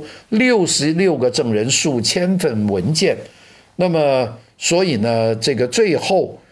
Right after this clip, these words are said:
都只能达到一个不是很明确的一个报告。这是由这个美国国会发的，就麦卡伦委员会这个报告就这么读的，是说，啊，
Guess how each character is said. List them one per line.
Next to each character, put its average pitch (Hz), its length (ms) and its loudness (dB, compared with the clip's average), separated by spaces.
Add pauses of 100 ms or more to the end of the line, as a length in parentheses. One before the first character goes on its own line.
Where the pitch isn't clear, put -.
(140)
都 160 180 0
只 113 240 -2
能 110 200 -2
达 113 180 -2
到 113 160 0
一 101 160 -2
个 117 140 0
不 135 160 -4
是 - 140 -2
很 - 160 -4
明 87 340 0
确 180 180 0
的 98 140 -2
一 98 140 -2
个 123 100 0
报 101 340 -2
告。 95 220 -2 (160)
这 190 160 0
是 151 140 -2
由 160 320 -2 (400)
这 175 160 0
个 123 280 2
美 117 180 -2
国 147 120 0
国 123 200 0
会 131 160 0
发 113 240 -2
的， 110 160 -2
就 131 180 -2
麦 180 220 2
卡 92 180 -2
伦 127 220 0
委 117 120 0
员 127 180 -2
会 151 220 -2 (320)
这 - 120 -4
个 143 100 0
报 165 360 0
告 110 360 -2 (220)
就 120 140 -2
这 - 180 -2
么 143 120 0
读 98 260 -4
的， - 240 -4 (100)
是 151 160 -2
说， 139 300 0 (420)
啊， 135 260 0